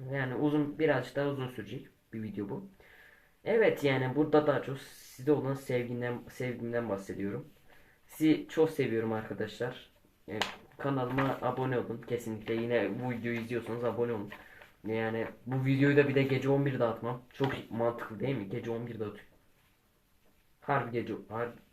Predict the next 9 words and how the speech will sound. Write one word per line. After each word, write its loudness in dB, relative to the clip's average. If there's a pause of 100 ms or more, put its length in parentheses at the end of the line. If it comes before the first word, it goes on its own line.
(160)
Dur -10
bekle -6
bakayım -4
şuradan -8
saate. -12 (560)
Siz -6
görmeyin 2
tabii -4 (260)
yüzümü. -10